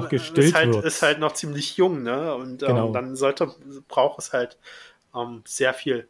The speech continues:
Speaker 2: Körperkontakt. Aber die
Speaker 1: Und
Speaker 2: Frage ist halt dann, wie, wie schläft, also wo, wo, schläft ja auch viel.
Speaker 1: Ja.
Speaker 2: Ähm, gibt, äh,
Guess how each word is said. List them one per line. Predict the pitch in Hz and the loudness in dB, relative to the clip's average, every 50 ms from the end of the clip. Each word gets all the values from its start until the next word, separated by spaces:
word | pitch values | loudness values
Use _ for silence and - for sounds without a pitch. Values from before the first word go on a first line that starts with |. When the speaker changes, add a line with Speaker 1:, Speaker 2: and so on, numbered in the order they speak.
| _ _ - | _ _ -14
Speaker 2:
Körperkontakt. | - - 131 131 131 143 123 - - 123 - - - - _ _ _ - _ _ _ - - - - _ | -4 -2 -2 0 2 0 -2 -2 -6 -14 -14 -14 -20 -20 _ _ _ -20 _ _ _ -20 -20 -20 -20 _
Aber | - 131 139 139 | -2 0 0 0
die | 131 | 2
Speaker 1:
Und | - 160 | 2 2
Speaker 2:
Frage | 139 131 156 | 4 4 2
ist | 156 - | 2 2
halt | 165 143 - | 0 0 0
dann, | 160 143 143 143 127 135 | 0 -2 -2 -4 -8 -6
wie, | 139 127 123 | -6 -6 -6
wie | 131 123 | -6 -8
schläft, | - - - 139 160 160 165 - - | -8 -8 -4 -4 -4 -4 -6 -8 -14
also | 131 123 - 139 | -12 -12 -12 -14
wo, | 139 131 127 117 - 131 131 127 | -16 -16 -18 -18 -18 -20 -20 -16
wo, | 127 131 120 - - _ 139 139 - 143 | -16 -14 -14 -16 -20 _ -20 -18 -10 -8
schläft | - - - 147 175 175 - | -8 -4 -2 -2 -2 -2 0
ja | 180 147 | 0 0
auch | 113 110 117 - | 0 0 -4 -10
viel. | - - - - 131 127 - - _ _ _ _ - - - - - - - | -12 -18 -8 -6 -4 -4 -4 -8 _ _ _ _ -18 -16 -16 -16 -16 -12 -4
Speaker 1:
Ja. | - 131 120 113 | 0 2 2 2
Speaker 2:
Ähm, | 117 117 _ _ _ _ _ _ _ _ _ _ _ _ _ _ _ _ _ _ 240 _ _ 190 147 127 120 | 0 -6 _ _ _ _ _ _ _ _ _ _ _ _ _ _ _ _ _ _ _ _ _ -20 -18 -14 -10
gibt, | 123 139 - _ _ - | -10 -10 -12 _ _ -20
äh, | - | -20